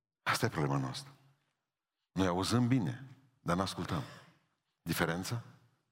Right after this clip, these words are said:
Diferență. Că zice că suntem tari de urechi. Nu, nu, nu, vă spun eu, suntem tari de cap. Puțini surzi acești au aparate auditive în biserica aceasta.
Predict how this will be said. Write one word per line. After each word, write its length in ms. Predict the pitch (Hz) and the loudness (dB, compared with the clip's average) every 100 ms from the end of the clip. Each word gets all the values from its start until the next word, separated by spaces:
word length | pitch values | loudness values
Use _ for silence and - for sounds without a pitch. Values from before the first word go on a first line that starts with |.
| _ _ _ _ | _ _ _ _
Diferență. 680 | - - 76 78 67 - - - _ _ _ _ _ _ | -6 -2 0 0 -4 -10 -16 -20 _ _ _ _ _ _
Că 100 | - | -2
zice 240 | 87 90 92 | 0 2 2
că 80 | 87 | 0
suntem 440 | - 87 95 87 | 0 0 2 2
tari 260 | - 117 107 | 0 0 0
de 80 | |
urechi. 380 | 92 90 82 73 | 2 2 2 0
Nu, 120 | 85 | 2
nu, 100 | 104 | 2
nu, 200 | 98 95 | 2 2
vă 120 | 76 71 | 0 -2
spun 280 | - 90 | 0 0
eu, 60 | 87 | 2
suntem 300 | 80 - 80 | 0 -2 0
tari 200 | 76 87 | 0 -2
de 60 | 76 | -4
cap. 320 | - 76 - - - _ _ _ _ _ - _ _ _ _ _ _ _ _ _ _ _ _ _ _ _ _ _ _ - | -4 -6 -10 -20 -20 _ _ _ _ _ -20 _ _ _ _ _ _ _ _ _ _ _ _ _ _ _ _ _ _ -20
Puțini 480 | - 98 - 135 120 | -2 0 4 4 4
surzi 360 | - 92 82 80 | 0 2 2 2
acești 320 | 80 87 82 | 0 -2 0
au 120 | 82 | 0
aparate 360 | 80 80 80 82 | 2 0 0 0
auditive 480 | 78 76 73 76 78 | 0 0 0 0 2
în 100 | 73 | 0
biserica 440 | 73 - 71 69 | -2 -2 -2 -2
aceasta. 480 | 71 76 67 - | -4 -4 -6 -10